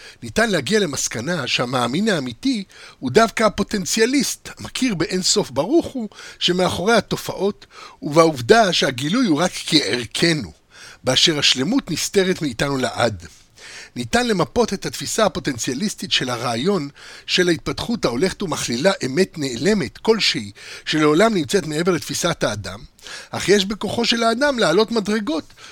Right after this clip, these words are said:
תוך שהוא הולך ומברר את המציאות. האלוהות האימננטית המתגלה,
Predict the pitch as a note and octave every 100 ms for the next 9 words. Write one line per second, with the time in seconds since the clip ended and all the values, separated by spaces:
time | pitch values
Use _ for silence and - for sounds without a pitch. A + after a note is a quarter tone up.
0 | - - A3+ - A3+ G3 A#3 D#4 - -
1 | F#3+ F3 B2+ D3 F3 C#4+ A#3 F3+ F#3+ -
2 | - - _ - G3+ G3+ F#3+ E3+ - C#4
3 | A#3+ - - - _ _ A#2 A#2+ D3 G3+
4 | A3+ F#3 D#3+ E3+ B3 C4 G#3+ F#3 F3+ C3+
5 | D3+ A#3 D4+